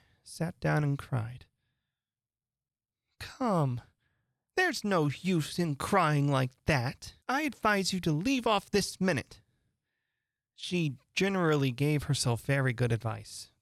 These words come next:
though she very seldom followed it, and sometimes she scolded herself so severely as to bring tears into her eyes. And once she remembered trying to box her own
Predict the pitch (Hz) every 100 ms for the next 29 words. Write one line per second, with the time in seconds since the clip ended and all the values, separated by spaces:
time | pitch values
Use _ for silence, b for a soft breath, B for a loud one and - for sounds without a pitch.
0 | - 127 123 123 131 - - 127 127 127
1 | 120 120 - 123 120 113 110 - 170 107
2 | 123 135 - _ _ _ _ _ _ _
3 | 165 - 247 214 185 165 - 151 - 254
4 | 208 120 120 - 110 104 - - 220 196
5 | - 151 185 214 147 131 - 139 - 151
6 | 151 156 135 - 185 202 185 135 - 120
7 | 110 - 180 226 147 - - _ _ _
8 | _ _ _ _ _ 123 117 160 214 -
9 | - 156 160 131 139 135 120 - 143 170
10 | 151 131 - 143 165 - - 139 - 143
11 | 170